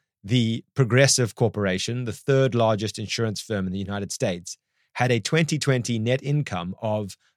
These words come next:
five point seven billion U S dollars. Not too bad for a house edge. And what about not normal conditions? Well, this is why insurance companies try and make the T's and C's rather tight. So if a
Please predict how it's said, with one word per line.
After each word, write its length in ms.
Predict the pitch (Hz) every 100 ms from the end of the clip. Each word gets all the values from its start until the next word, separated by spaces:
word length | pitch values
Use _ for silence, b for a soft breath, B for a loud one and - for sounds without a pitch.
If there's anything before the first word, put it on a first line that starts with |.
| -
five 400 | - 139 147 143
point 260 | 131 120
seven 560 | 110 - 135 123 117 117 - _ -
billion 500 | 127 120 110 101 95
U 220 | 120 107
S 140 | 101 -
dollars. 440 | 135 117 - - - _ _ _ _ _ _ _
Not 200 | 139 147
too 100 | 143
bad 300 | 123 135 123
for 80 | 117
a 60 | 101
house 240 | 104 92
edge. 340 | 113 87 - - _ _ _ _ _ _ _ _ _ _ _ _ _ _
And 100 | -
what 100 | 175
about 200 | 165 143
not 240 | 135 135 151
normal 320 | 117 95 90
conditions? 680 | 98 85 85 - - - - _ _ _ _ _ _
Well, 360 | 147 135 123 151
this 220 | 135 131
is 140 | 139
why 240 | 120 110 104
insurance 460 | 113 107 120 117
companies 400 | - 113 117 107
try 300 | - 117 113
and 120 | 110 104
make 300 | 104 95 -
the 260 | 104 95 -
T's 260 | 123 107
and 140 | 107 98
C's 300 | 113 104 95
rather 200 | 92 92
tight. 460 | - 143 98 - - _ _ _
So 180 | - 127
if 120 | 117
a 160 | 110 104